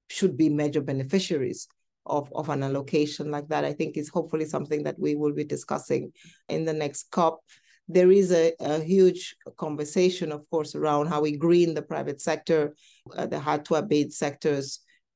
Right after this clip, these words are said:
the shipping industry, the transport industry, the building industry. I think, uh, hopefully, again, in the next cop, we can have a lot more on the methane side, conversations on the agricultural food systems.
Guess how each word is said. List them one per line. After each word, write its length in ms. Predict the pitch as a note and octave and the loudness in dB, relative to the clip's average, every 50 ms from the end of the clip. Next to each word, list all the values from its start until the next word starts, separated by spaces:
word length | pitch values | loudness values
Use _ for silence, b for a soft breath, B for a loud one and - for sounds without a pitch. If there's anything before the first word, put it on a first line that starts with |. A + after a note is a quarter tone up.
| _ _ | _ _
the 80 | - C3 | -6 -4
shipping 440 | C3 - - D#3+ - E3 D3+ D3+ | -2 0 0 2 2 2 2 2
industry, 520 | D3 D3 D3 D3 D3 - - - D3+ D3+ D3 | 2 2 0 0 -2 -4 -4 0 0 2 2
the 120 | D3+ C#3+ | 0 -2
transport 580 | C3+ C3+ - D3 D3 D3 - - D#3 C#3+ C#3+ - | -4 -4 -2 -2 -2 -4 -4 -6 -6 -4 -4 -2
industry, 560 | C#3+ D3 C#3+ C#3+ C#3 C3+ - - D3+ C#3+ C#3+ | -4 -2 -4 -6 -8 -10 -6 -4 -2 -2 -2
the 100 | C#3 C3 | -2 -4
building 460 | B2+ C3 D3+ D#3 D3+ D3+ D3+ D3 D3 | 0 2 4 4 4 4 2 2 0
industry. 640 | D3 D3 C#3+ C#3 C#3 C3+ - - D3 C#3+ C#3+ C#3+ b b b b b b b - | -2 -4 -4 -6 -8 -10 -6 -2 -2 -2 -2 -4 b b b b b b b -10
I 100 | F3 E3+ | -6 0
think, 300 | E3 E3 D#3+ D#3+ D#3 - - - - _ _ _ _ _ _ _ _ - | 2 2 2 2 0 -6 -12 -20 -20 _ _ _ _ _ _ _ _ -10
uh, 120 | - - - - _ | -10 -10 -10 -12 _
hopefully, 720 | - F3 D#3+ D#3+ D3 D3 - F#3 E3+ E3 D#3+ D3 C3 - | -6 -2 0 0 0 0 0 2 4 6 6 6 4 2
again, 480 | - C#3+ C#3 - D#3 D3 C3+ C3+ C#3+ E3 - _ _ _ _ _ | 0 0 2 2 2 2 2 0 -4 -6 -12 _ _ _ _ _
in 160 | F#3+ E3 E3 | -2 0 0
the 100 | D#3+ D#3 | 2 0
next 300 | D3 D3 D3 C#3+ C#3+ - - | 0 -2 -2 -4 -6 -10 -8
cop, 300 | - - D3 C#3 C#3 - | -4 -2 -2 -2 -2 -2
we 100 | D3 D3 | -4 -2
can 160 | C#3+ C#3+ C#3 | -2 -4 -4
have 180 | D3 D3+ D3 C#3 | -4 -4 -4 -2
a 60 | C#3 | -2
lot 240 | C#3 C#3+ C#3 - - | 0 0 0 0 -2
more 360 | E3 D#3+ D3 C#3 C#3 C#3 - - - | -2 -2 0 0 0 -2 -4 -4 -2
on 360 | - F#3+ F#3 F#3 F3+ E3+ - - | 2 2 4 4 2 0 -2 -4
the 80 | - E3 | -4 -2
methane 560 | E3+ E3 D#3 D#3 - G3 F#3+ F#3 F3+ F3 F3 | -2 -2 -4 -2 2 4 4 4 4 2 -2
side, 500 | - - E3 C#3+ C#3 C#3 C#3 C#3 - - - _ _ _ _ _ _ | -4 -4 -4 -4 -4 -4 -6 -8 -10 -12 -16 _ _ _ _ _ _
conversations 720 | - F3 E3 D#3 D3 D3+ - E3 D#3+ D#3 - E3+ D#3 D#3 D3+ | -4 -2 -2 0 0 0 2 0 0 2 0 0 0 0 0
on 140 | D3+ D3 C#3+ | -2 -2 -2
the 120 | D3 D3+ | -2 0
agricultural 720 | D#3 D#3+ D#3 D#3+ D#3+ D#3 - E3 D3+ D3 D3 - D#3 D3 | 0 0 -2 -2 -4 -4 -2 0 0 0 0 -2 -2 -4
food 240 | C#3+ - F#3 E3 E3+ | -2 -2 -2 -2 -2
systems. 580 | E3 - D#3+ D3+ - - D#3+ D#3+ F3+ F3 - | -2 -4 -4 -4 -4 -2 -2 -2 -2 -4 -8